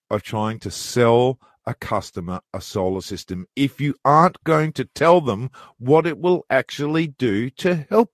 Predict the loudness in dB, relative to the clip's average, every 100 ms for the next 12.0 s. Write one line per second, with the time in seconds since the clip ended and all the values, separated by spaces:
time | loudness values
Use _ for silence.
0 | 0 0 0 _ _ _ _ _ -8 -2
1 | -2 -2 -4 4 6 8 4 -4 _ _
2 | _ _ _ _ _ -4 -2 -2 -2 0
3 | 0 2 0 2 0 -2 -4 -6 -4 -2
4 | -2 -4 -4 -6 -6 -8 -10 -14 -2 0
5 | 0 -2 -2 2 2 2 0 -2 2 2
6 | 2 0 -2 -4 0 2 2 2 0 -6
7 | _ _ _ -8 -6 -6 -4 -4 -4 _
8 | 0 0 0 -4 -8 -6 -8 -2 0 0
9 | -4 -8 _ -2 -2 -8 -10 -10 -12 _
10 | _ _ -20 _ _ -8 -6 -4 -4 -6
11 | -12 -6 -2 -2 -2 -4 -4 -4 -6 -6